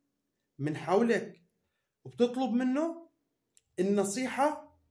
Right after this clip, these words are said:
وما راح يبخل عليك بالنصيحة اللي بتدفع بمصالحك إلى الأمام. بس تشجع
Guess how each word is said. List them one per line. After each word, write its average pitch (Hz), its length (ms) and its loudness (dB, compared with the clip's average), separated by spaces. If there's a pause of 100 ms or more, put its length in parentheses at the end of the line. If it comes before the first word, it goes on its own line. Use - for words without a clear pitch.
وما 156 200 0
راح 202 80 -2
يبخل 233 260 -2
عليك 226 300 0
بالنصيحة 226 960 -4
اللي 143 140 -6
بتدفع 196 400 -4
بمصالحك 233 800 -2 (1040)
إلى 170 180 2
الأمام. 165 760 0 (920)
بس 143 280 -6
تشجع 247 580 0